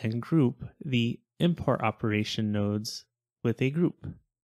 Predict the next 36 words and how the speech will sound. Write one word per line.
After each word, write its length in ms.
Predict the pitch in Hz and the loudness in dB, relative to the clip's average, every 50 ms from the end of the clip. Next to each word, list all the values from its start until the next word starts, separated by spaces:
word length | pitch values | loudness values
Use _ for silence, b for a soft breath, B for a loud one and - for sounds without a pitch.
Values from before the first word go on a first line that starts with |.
| _ _ - | _ _ -16
Let's 100 | - - | -14 -6
go 140 | - - | 0 2
ahead 80 | 165 147 | 2 2
and 80 | 139 139 | 2 0
select 360 | - - 123 117 113 - _ - | 0 0 2 0 0 -2 _ -2
the 300 | - 110 107 110 - - - | 0 0 0 0 -2 -2 0
Open 280 | - 123 120 - - 117 | 0 0 0 0 0 0
X 240 | 110 110 - - - | 0 0 -2 -2 -2
M 80 | 113 | 0
L 220 | 110 104 104 - - - | 0 0 0 -2 -2 -4
Import 340 | 143 143 139 - 156 147 139 | -4 -4 -2 0 0 2 0
Excel 320 | 139 - - 151 139 139 | 0 0 0 0 2 2
node, 400 | 135 135 131 135 135 139 131 - - _ _ _ _ _ _ _ _ _ _ _ _ _ _ _ _ _ _ _ _ _ _ - | 2 0 0 0 0 -2 -4 -6 -12 _ _ _ _ _ _ _ _ _ _ _ _ _ _ _ _ _ _ _ _ _ _ -6
the 80 | - 107 | -4 -2
string, 560 | - - - - 143 151 151 147 147 151 156 - _ _ | -2 -4 -2 0 0 0 2 0 0 -4 -6 -10 _ _
and 220 | - - 123 117 123 | -4 0 0 2 0
the 60 | 127 | 0
file 320 | - - 117 117 127 - - | -2 -2 -4 -2 -2 -4 -4
path. 300 | - - - - - - - - _ _ _ _ _ _ _ | -6 -6 -6 -6 -8 -12 -20 -20 _ _ _ _ _ _ _
Pressing 280 | - 127 117 - 117 113 | 2 2 4 4 2 2
Control 440 | 113 - 117 110 - 127 117 113 110 | 2 2 0 2 4 6 6 6 4
G 280 | 113 113 131 139 139 | 2 2 2 4 4
on 120 | 139 131 123 | 4 4 2
our 100 | 123 120 | 2 0
keyboard 580 | - - - 180 180 175 190 214 214 202 - - - - | 0 0 2 2 2 4 4 2 2 0 -4 -10 -12 -4
allows 320 | - 131 113 113 110 110 113 | 0 2 4 4 6 6 4
us 140 | 110 - | 4 2
to 100 | - - | 2 -2
create 240 | - - - 117 110 | 0 2 4 4 4
a 60 | 113 | 4
group, 300 | 107 117 127 139 147 - _ | 2 2 2 2 2 0 _
and 140 | - - - - _ _ _ _ _ _ _ _ _ _ _ _ _ - | -10 -10 -10 -10 _ _ _ _ _ _ _ _ _ _ _ _ _ 0
we'll 140 | 113 113 110 | 0 2 2
title 340 | - - 120 110 107 104 | 2 2 2 4 4 4
this 240 | 104 104 104 101 - - | 4 2 2 0 0 -4
Read, 520 | 113 113 123 139 156 160 160 160 165 151 | -6 -6 -4 -2 0 2 2 2 2 0